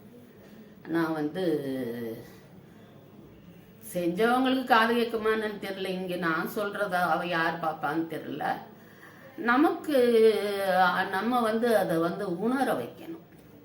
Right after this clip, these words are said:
கொஞ்சமாவது கேட்டிருக்கணும். "ஏம்மா, நான் ஏன் சாமி நாங்க இங்க இருக்கிறதெல்லாம் தெரியலையா?"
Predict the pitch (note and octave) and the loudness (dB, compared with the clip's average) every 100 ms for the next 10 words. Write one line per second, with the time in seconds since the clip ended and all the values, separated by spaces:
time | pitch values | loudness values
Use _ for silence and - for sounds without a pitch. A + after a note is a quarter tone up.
0 | - - F3+ F#3 F3+ F#3+ F#3 E3 - B3+ | -16 -6 -4 -2 -2 -2 -2 -6 -2 0
1 | E4 - E3+ - B2+ - - - - - | 0 -4 -8 -6 -8 -10 -18 -20 -20 -20
2 | - - - - G#3 G#3+ G3 F#3 F3+ F3 | -20 -20 -16 -8 -4 -2 -2 -2 -2 -2
3 | F#3 A3 B3+ - F3 F3+ G3+ A3+ B3 G#3+ | 2 2 0 -2 -4 0 0 2 0 2
4 | A#3 A#3 A3 G#3 G#3 G3+ F#3+ G3+ G#3 G#3+ | 0 2 0 0 -4 -4 -4 -6 -4 -4
5 | F#3+ F#3 G3 F#3+ E3 E3+ F#3 D#3+ | -2 -4 -4 -4 -4 -2 -2 -4